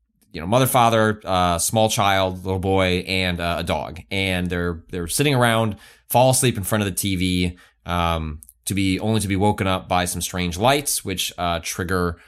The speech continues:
or signal an alien invasion. Um, and then the family a-, attempts to escape, uh, the inva-, alien invasion out of the house. Um, <coughs> there is, uh, they,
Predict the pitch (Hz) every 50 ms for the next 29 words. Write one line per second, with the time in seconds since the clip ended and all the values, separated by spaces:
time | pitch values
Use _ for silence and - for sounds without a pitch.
0 | _ _ - - 90 90 - 180 151 123 104 95 104 104 104 98 104 107 104 101
1 | 98 92 90 87 87 80 71 76 90 - - 87 92 - - 101 95 92 90 85
2 | 85 82 78 90 90 87 90 90 90 90 87 90 87 - - - - - - -
3 | 98 - 123 117 117 113 113 110 107 101 92 95 82 87 90 - 107 98 90 -
4 | 90 90 - - - 131 131 131 - - - - _ - - 110 107 110 110 104
5 | 95 107 110 110 107 104 107 - 104 78 107 110 107 107 98 104 104 101 98 104
6 | - 92 95 92 87 92 101 127 123 120 123 120 - - - _ - - _ _
7 | _ _ - 101 92 90 87 85 82 82 80 78 - - - _ - 277 302 262
8 | - 98 101 98 95 92 95 90 92 90 82 - - - - - 95 95 92 90
9 | 95